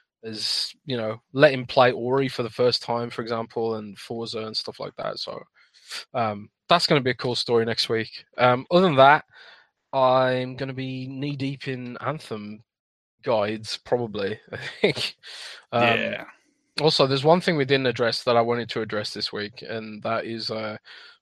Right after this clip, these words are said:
Speaker 1: Blizzard firing eight hundred people
Speaker 2: Oh, yeah.
Speaker 1: in the same breath as Bobby Kotick announcing record profits.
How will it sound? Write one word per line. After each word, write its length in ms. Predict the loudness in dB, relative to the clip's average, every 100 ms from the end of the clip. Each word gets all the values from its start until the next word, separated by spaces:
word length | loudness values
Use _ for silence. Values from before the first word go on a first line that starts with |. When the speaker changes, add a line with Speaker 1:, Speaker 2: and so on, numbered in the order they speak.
| -2
Speaker 1:
Blizzard 400 | 2 4 2 2
firing 720 | 0 6 6 6 2 -4 -10 -16 -20 _ _ _ 2
eight 160 | 2
hundred 340 | 0 -6 -8 -4
people 460 | -2 0 2 2
Speaker 2:
Oh, 40 | 2
yeah. 260 | 0 0
Speaker 1:
in 80 | 0
the 80 | -2
same 320 | 2 2 2
breath 340 | 2 2 2 -2
as 140 | -6
Bobby 300 | -2 -2 -4
Kotick 600 | -4 -4 -2 -4 -6 -12 -20 -20 -16 -4
announcing 480 | 2 2 2 0 2
record 340 | 2 2 -2
profits. 560 | 4 4 4 -4 -8